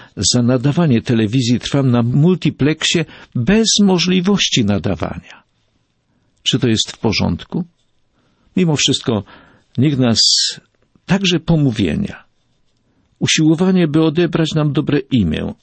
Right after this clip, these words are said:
oszczerstwa, nie zniechęcą w budowaniu struktur prawdy i dobra, tak jak nas uczy nasz Pan Jezus Chrystus,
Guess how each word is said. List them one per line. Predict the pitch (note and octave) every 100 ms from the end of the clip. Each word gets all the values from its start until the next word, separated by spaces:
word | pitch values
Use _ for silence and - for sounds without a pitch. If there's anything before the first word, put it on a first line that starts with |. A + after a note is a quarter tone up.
| _
oszczerstwa, | D3+ D3 - C#3+ G2 - - F#2 - _ - - _ _ -
nie | G#3 G3
zniechęcą | C#3 G#2+ A2+ G2 A#2
w | F2+
budowaniu | G#2 F#2 A2 G2+ G2
struktur | - - A2 - G#2 F#2 - _
prawdy | G#2 B2+ A2 -
i | - G#2
dobra, | G#2 F#2 E2+ G2+ G#2+ E3+ _ _ _ _ _ _ _ -
tak | D#3+ E3+
jak | C3+ -
nas | A2+ - - -
uczy | B2 - G#2+
nasz | F#2+ F#2 -
Pan | F#2 F2 - _ _ _ _
Jezus | G#2 F#2+ - -
Chrystus, | - E2+ - - -